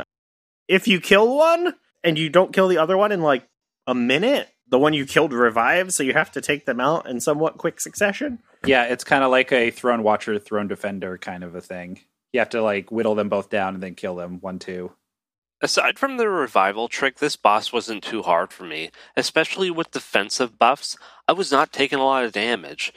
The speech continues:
Speaker 3: The only thing that really hurt me was their one super move, but even that was very manageable.
Speaker 1: Well, I was still trying to use, uh, coolest monster in the game, uh, from the area we didn't talk about,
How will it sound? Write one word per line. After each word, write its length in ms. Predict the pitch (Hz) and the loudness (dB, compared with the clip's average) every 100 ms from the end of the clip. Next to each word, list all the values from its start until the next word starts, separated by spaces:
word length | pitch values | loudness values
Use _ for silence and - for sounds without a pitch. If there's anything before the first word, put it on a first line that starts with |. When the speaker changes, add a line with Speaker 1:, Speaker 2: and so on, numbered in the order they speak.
| - - - - | -20 -18 -20 -2
Speaker 3:
The 140 | 139 | 0
only 240 | 180 233 226 | 2 -2 0
thing 160 | 190 | 0
that 120 | 180 | 0
really 220 | 123 143 127 | -2 -2 -2
hurt 300 | 101 110 113 | -2 -4 -2
me 160 | 139 | -6
was 240 | 135 123 113 | -2 -4 -4
their 260 | 113 110 | -4 -2
one 220 | 110 107 104 | -2 -4 -4
super 360 | - 107 123 | -4 -4 -8
move, 420 | 127 135 151 160 - _ _ | -6 -4 -6 -8 -16 _ _
but 180 | 135 - - | 0 0 -6
even 240 | 165 165 | -6 0
that 200 | 127 117 | 2 2
was 220 | 110 - | -2 -4
very 440 | - 101 98 101 101 | -4 -4 -2 -2 -2
manageable. 840 | 87 80 82 - - - - - _ _ | -6 -6 -6 -8 -12 -10 -10 -12 _ _
Speaker 1:
Well, 280 | 147 139 - _ | 4 4 0 _
I 160 | 180 226 | 4 6
was 280 | 185 - - | 4 2 -8
still 260 | - 147 131 | 0 2 4
trying 240 | 143 127 | 4 4
to 60 | 117 | 0
use, 300 | 113 107 120 | 0 -2 -2
uh, 280 | 107 101 - _ | -2 -2 -6 _
coolest 500 | - 139 117 110 - | 0 2 2 -2 -2
monster 460 | 120 117 - 123 | 0 0 0 2
in 120 | 113 107 | 2 -2
the 100 | 98 | -2
game, 540 | 127 120 107 104 104 | 0 2 0 -4 -6
uh, 240 | - 101 98 | -6 -6 -6
from 300 | - 117 107 | 0 0 0
the 140 | 107 | -2
area 360 | 127 123 104 98 | 0 0 0 -4
we 140 | 101 | -6
didn't 300 | 101 98 101 | -8 -10 -8
talk 280 | - 101 - | -4 -4 -4
about, 420 | 101 101 98 - | -4 -2 -2 -6